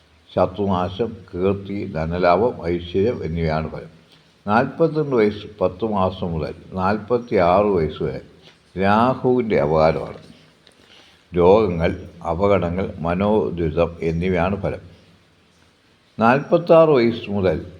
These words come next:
അറുപത്തഞ്ച് വയസ്സ് വരെ ശനി ദശയാണ്. ഇതിൽ ആദ്യത്തെ മൂന്ന് വർഷം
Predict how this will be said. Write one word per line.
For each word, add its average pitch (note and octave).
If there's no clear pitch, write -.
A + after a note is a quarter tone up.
അറുപത്തഞ്ച് B2
വയസ്സ് F2+
വരെ D2+
ശനി A2
ദശയാണ്. F2
ഇതിൽ C3+
ആദ്യത്തെ C3+
മൂന്ന് A#2
വർഷം E2+